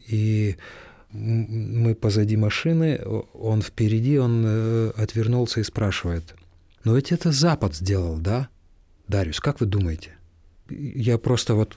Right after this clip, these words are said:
как мы говорили про этот абсурд, но я засмеялся, э, я за-, не сдержался. С-, "Ты извини, извини, но что ты имеешь в виду Запад?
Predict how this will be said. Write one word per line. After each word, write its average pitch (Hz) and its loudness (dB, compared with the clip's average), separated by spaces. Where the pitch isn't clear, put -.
как - -6
мы 110 2
говорили 107 4
про 104 -2
этот 104 0
абсурд, - -2
но 113 2
я 131 4
засмеялся, 123 2
э, 101 -2
я 110 2
за-, 120 2
не 113 0
сдержался. 113 2
С-, - -14
"Ты 110 2
извини, 104 0
извини, 113 2
но 107 0
что - -6
ты 143 2
имеешь 131 2
в 113 -4
виду 113 2
Запад? 104 -2